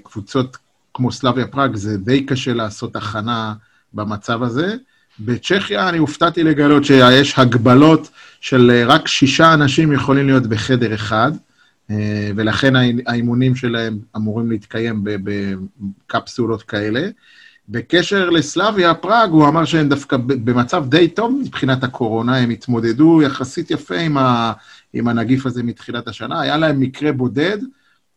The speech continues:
ולטענתו הגישה של המועדון לשחקנים ולנגיף הייתה בסדר גמור, נעשו בידודים כמו שצריך, ולדבריו הם יגיעו בסגל מלא,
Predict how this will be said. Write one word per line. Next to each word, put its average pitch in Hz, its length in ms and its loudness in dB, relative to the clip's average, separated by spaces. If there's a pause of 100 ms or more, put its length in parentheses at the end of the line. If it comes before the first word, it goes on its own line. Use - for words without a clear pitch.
ולטענתו 117 840 -4
הגישה 120 560 0
של 131 160 2
המועדון 120 480 0
לשחקנים 113 760 -6
ולנגיף 107 680 -10
הייתה 107 760 -8
בסדר 120 460 -8
גמור, 120 600 -4
נעשו 104 420 -6
בידודים 104 480 -2
כמו 165 160 -6
שצריך, 156 440 -6 (360)
ולדבריו 151 1300 2
הם 139 120 0
יגיעו 135 360 4
בסגל 135 640 0
מלא, 117 380 2